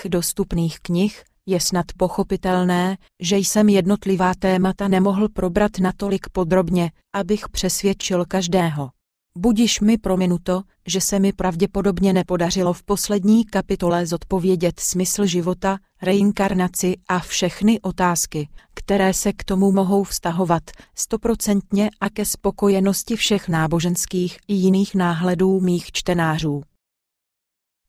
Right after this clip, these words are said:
Pokud vás ale zvláště zajímá způsob a pohled, z něhož je poslední kapitola uspořádána,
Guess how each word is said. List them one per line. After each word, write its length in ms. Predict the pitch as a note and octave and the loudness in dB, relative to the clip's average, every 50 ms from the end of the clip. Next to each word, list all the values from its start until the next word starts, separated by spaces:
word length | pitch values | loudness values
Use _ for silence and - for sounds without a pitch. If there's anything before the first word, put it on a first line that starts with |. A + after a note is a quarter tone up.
| _ | _
Pokud 380 | - G3+ F#3+ - - G3+ G3+ - | -4 -4 -2 0 0 0 0 2
vás 300 | F#3+ A3 A3+ A#3 A3+ - - | 4 4 4 4 2 -2 -2
ale 220 | - F#3 F#3 F#3+ F3+ | -2 0 0 0 0
zvláště 560 | F3 E3 F3+ F#3 F#3 F#3 - - - G#3+ G3+ | 2 2 4 4 4 4 2 0 0 0 2
zajímá 540 | F#3+ G3+ F#3+ F#3+ G3 G3 G3 F#3+ F#3+ F#3+ F#3 | 2 4 4 4 4 4 2 2 0 -2 -2
způsob 580 | - - - - G#3+ G3+ - - - G3 F#3 - - - - | -4 -4 -2 -2 -2 0 -2 -2 -2 -4 -4 -6 -8 -8 -8
a 80 | F#3+ | -6
pohled, 560 | G3 - F#3+ F3 F3+ F#3 F3 E3+ - - - _ _ _ _ - | -2 0 0 2 2 2 0 0 -2 -10 -20 _ _ _ _ -4
z 40 | E3 | 0
něhož 460 | G3 G3 F#3 E3+ E3+ G3 G3+ - - | 2 2 2 2 2 0 0 2 2
je 120 | G#3+ G#3 | 0 0
poslední 600 | G#3+ - F#3 F3 - - F#3+ F#3 F3 F3 F3+ F3+ | 0 -2 -6 -4 -2 -2 -2 0 0 0 0 0
kapitola 600 | - - F3+ - - F#3+ - - F#3+ F#3 F#3+ F#3+ - | 0 -2 -2 -2 -2 -4 -2 0 0 2 0 0 -2
uspořádána, 1040 | - F#3 - - - G#3 F#3+ F#3+ F3+ E3+ E3+ E3 F3 F3 F3 F3 F3 F3 F#3 F#3+ | -4 -6 -8 -6 -4 -4 -2 0 0 0 0 0 0 0 0 0 0 0 -2 -4